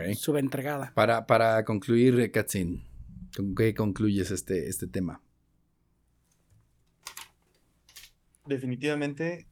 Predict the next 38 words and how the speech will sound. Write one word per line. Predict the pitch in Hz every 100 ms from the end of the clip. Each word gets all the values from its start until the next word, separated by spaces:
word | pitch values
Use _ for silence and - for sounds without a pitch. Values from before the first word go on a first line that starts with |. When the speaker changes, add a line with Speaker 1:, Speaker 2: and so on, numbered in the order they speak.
| -
Speaker 3:
eh, | 135 120 117 113 110 127 _ _ _ _ _ _ _ _ _ - - _ _ _ _ _ _ _ _ _
en | 120
la | 110 107
parte | 120 127 143 139
de | 127 117 110 107 _ _ _ _ _ _ _ _ -
darse | 127 120 123 135 127
cuenta | 120 117 123
y | 131
aceptar | 113 - - - 107 104 - _ _ _ _ _
cuando | - 104 101
no | 104 107
se | -
está | 110 107
aprovechando | - 104 - - 110 101
el | -
tiempo | 110 107 110
o | 107 -
cuando | - 101 104 101 101
nosotros | 101 110 123 151
mismos | 151 147 151
sabemos | 113 104 110 104
que | 98
no | 107
hemos | 113 113
logrado | 101 104 104
nada, | 104 107 104 107 98 -
cuando | 110 107
hacemos | 120 135
nuestra | 127 110 107
revisión | 107 107 120 120
final | 117 113 113
del | 110
día, | 110 110
si | 120
es |
que | - 104 98 -
la | 95
hacemos | - 110 110 131 131